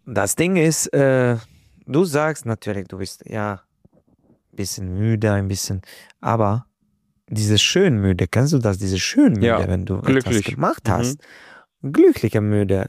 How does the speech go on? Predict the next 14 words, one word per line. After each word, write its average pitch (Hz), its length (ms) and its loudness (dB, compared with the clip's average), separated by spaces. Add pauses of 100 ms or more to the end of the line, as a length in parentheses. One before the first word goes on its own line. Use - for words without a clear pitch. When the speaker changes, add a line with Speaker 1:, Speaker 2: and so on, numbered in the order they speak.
Speaker 1:
ja, 123 280 0
das, 139 380 -2
das, - 180 -4
das - 400 -12
kannst 180 220 -2
du - 40 0
nicht 175 160 -2
vergleichen. 151 600 0 (300)
Kannst 214 480 0
du 123 40 0
mit 110 220 0
nichts 101 180 -4
Speaker 2:
Nee. 117 100 2
Speaker 1:
vergleichen. - 480 -4